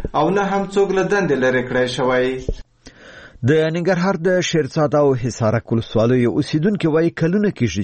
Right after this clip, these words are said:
Speaker 2: چې د ناامنۍ په اور کې سوځي او پاملرنه نه ورته کېږي.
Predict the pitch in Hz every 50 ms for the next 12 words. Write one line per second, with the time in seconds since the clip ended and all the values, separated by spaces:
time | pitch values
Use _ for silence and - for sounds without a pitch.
0 | - - 113 113 117 110 131 117 107 110 107 107 113 127 156 180 202 202 208 175
1 | - - 123 - - - 156 170 151 - - 101 - - - 98 92 - 101 90
2 | 101 110 117 117 113 - 117 113 131 160 170 180 196 202 202 202 190 202 190 135
3 | 113 - - 95 - - 104 87 - 98